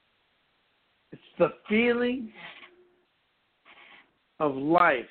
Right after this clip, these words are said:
that we're afraid of. Life is exhilarating when we quit being,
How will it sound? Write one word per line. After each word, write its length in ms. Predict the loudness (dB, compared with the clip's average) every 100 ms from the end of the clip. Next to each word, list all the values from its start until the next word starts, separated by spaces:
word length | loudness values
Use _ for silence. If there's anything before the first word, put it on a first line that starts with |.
| -20 _ _ _ _ _
that 160 | -8 -4
we're 220 | -2 -4
afraid 520 | -6 -6 -2 0 -2
of. 220 | -6 -12 -18 _ _ _ _ _ _ _ 0
Life 360 | 4 4 2 -6
is 200 | -8 -8
exhilarating 1080 | -10 -8 0 4 4 4 4 2 -2 -10 -10
when 240 | -8 -4
we 140 | -2 -4
quit 500 | 0 0 0 -2 -4
being, 680 | -2 0 -2 -4 -6 -12